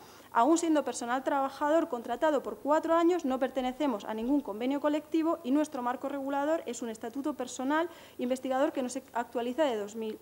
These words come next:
seis. Todo esto unido a la incorporación, como venían señalando las compañeras, a un sistema universitario que si ya es precario durante la etapa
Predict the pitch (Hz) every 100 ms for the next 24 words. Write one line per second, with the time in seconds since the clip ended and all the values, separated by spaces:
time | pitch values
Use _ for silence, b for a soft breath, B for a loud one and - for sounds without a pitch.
0 | - - 359 269 - - B B - -
1 | 269 262 269 285 320 - 359 - 240 240
2 | 285 240 190 196 202 202 196 196 214 311
3 | 311 202 202 196 214 233 262 262 269 277
4 | 277 - 285 302 302 339 311 240 226 226
5 | 233 233 240 247 247 247 247 294 330 381
6 | B B B B 294 262 262 208 214 -
7 | 262 254 302 294 208 208 208 202 196 220
8 | 254